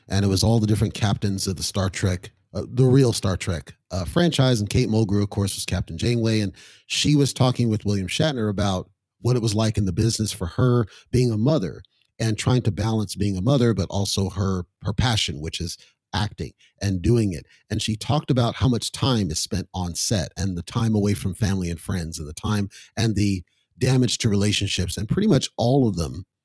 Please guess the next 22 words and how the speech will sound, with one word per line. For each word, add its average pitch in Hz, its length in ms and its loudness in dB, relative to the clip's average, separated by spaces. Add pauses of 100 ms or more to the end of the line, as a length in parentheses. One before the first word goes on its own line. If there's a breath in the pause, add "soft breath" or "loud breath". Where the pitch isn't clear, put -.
(160)
especially 139 560 2
Patrick 113 340 0
Stewart, 95 460 -2
all 147 180 4
of 131 60 4
them 131 120 4
said 113 200 2
the 101 60 -4
same 104 260 0
thing, 95 260 -2
which 87 220 -4
was, 95 240 -2 (640 soft breath)
"I 135 180 2
chose 127 460 2
to - 140 -2
focus 120 520 0
on 107 160 0
my 98 140 0
career, 92 580 -4 (340 soft breath)
and 104 280 2
that 104 180 -2
choice, 98 640 0